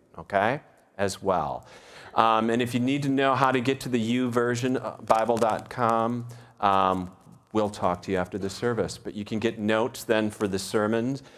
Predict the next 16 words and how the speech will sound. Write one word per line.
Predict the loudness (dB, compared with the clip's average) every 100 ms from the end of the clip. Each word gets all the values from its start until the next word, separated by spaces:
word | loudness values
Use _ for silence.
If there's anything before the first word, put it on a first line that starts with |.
| -20 _
and, | -2 2 4 4 4 4 2 2 2
uh, | 2 2 0 -2 -12 -18 -4
learn | 0 2
a | 2
lot | 2 2 2 0 -2
that | -2 -2
way | -2 -2 -2
as | -4 -2
well | 0 0
throughout | -2 -2 -2
the | -6
week. | -4 -4 -4
So | -2
let's | 0 0 -2
read | -2 0 0
this, | 0 -4